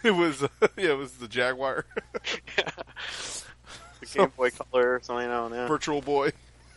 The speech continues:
Speaker 2: <laughs>
Speaker 1: Oh, man. Um, there's, like, probably some kid who's listening to this now, and they're like, "What's a Virtual Boy or three D O?" <laughs> Who's Bonk? <laughs>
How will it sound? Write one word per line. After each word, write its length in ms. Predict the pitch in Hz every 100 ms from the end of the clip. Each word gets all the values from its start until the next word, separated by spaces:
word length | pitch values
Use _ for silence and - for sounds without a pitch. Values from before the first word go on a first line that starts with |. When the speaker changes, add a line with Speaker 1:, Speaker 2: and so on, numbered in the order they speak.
| -
Speaker 2:
<laughs> 1080 | 190 - - - - - - - - - -
Speaker 1:
Oh, 800 | 156 151 151 143 131 120 113 104 98
man. 260 | 107 104 107 - - - -
Um, 720 | - 156 156 156 151 143 127 120 - - -
there's, 180 | 143 139
like, 180 | 151 131
probably 280 | 156 139 135
some 240 | - 123
kid 240 | - 131
who's 160 | 123 113
listening 260 | 120 - 120
to 60 |
this 120 | 113 117
now, 280 | 110 117
and 80 | 117
they're 80 | 113
like, 220 | 107 80 -
"What's 160 | 127 -
a 60 |
Virtual 580 | 143 - 113 - 123 113
Boy 300 | 107 110 110
or 120 | 107
three 300 | 110 - -
D 260 | 123 113 110
O?" 380 | 110 113 104 101 - - - - -
<laughs> 520 | - - - - -
Who's 240 | 202 226 165 -
Bonk? 520 | 131 143 120 - - - - - - - - -
<laughs> 0 | -